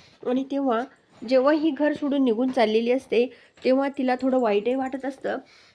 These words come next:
इकडे ही मीनाक्षी काकू ज्या आहेत, त्या घरात असतात आणि कुल्फी जी आहे, कुल्फी आता पोलीस इन्स्पेक्टरचा ड्रेस घालत असते आणि तेव्हा कुल्फीची आई बोलते की, "तू हा ड्रेस का घातला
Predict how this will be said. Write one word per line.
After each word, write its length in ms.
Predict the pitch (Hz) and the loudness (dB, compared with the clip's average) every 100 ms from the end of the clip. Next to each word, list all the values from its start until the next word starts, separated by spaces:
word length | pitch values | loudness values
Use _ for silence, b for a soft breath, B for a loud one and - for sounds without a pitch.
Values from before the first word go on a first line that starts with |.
| - | -8
इकडे 280 | 254 294 294 | -6 -2 -2
ही 300 | 294 302 - | 2 2 2
मीनाक्षी 480 | 262 254 269 - | 0 0 -2 -6
काकू 320 | 294 220 226 269 | 0 0 0 -6
ज्या 160 | 269 - | -6 -2
आहेत, 240 | 269 233 240 _ - - _ _ | 2 2 0 _ -20 -20 _ _
त्या 160 | 262 269 | -2 0
घरात 340 | 269 285 277 | 0 -2 0
असतात 320 | 294 - - - - b b | -4 -2 -2 -2 -8 b b
आणि 180 | - 233 | -6 -6
कुल्फी 420 | 233 254 233 294 | -4 -6 2 2
जी 140 | 277 311 311 | 2 -2 -2
आहे, 260 | 302 262 | -2 -2
कुल्फी 420 | 269 - 240 262 277 | -4 -6 -6 -4 -4
आता 360 | 277 277 220 - b b b _ _ | -4 -4 -4 -8 b b b _ _
पोलीस 360 | 262 247 294 - | -4 0 -2 -2
इन्स्पेक्टरचा 680 | 269 254 240 233 262 277 | -2 0 0 -2 -4 -4
ड्रेस 300 | 240 214 240 | 0 0 0
घालत 300 | 269 269 269 | -4 -4 -4
असते 360 | 277 - 226 233 | -8 -4 -4 -4
आणि 320 | 226 240 254 285 B B _ | -6 -4 -4 -8 B B _
तेव्हा 200 | 254 269 | -2 -2
कुल्फीची 420 | 277 247 240 269 | -4 -6 -6 -2
आई 100 | 269 | -2
बोलते 280 | 277 233 208 | 0 -2 -2
की, 140 | 240 277 | -4 -6
"तू 160 | 285 | -4
हा 120 | 302 | -2
ड्रेस 280 | 302 311 311 | -2 -4 -6
का 200 | - 269 | -4 -4
घातला 420 | 302 294 190 165 | -2 -2 -2 -4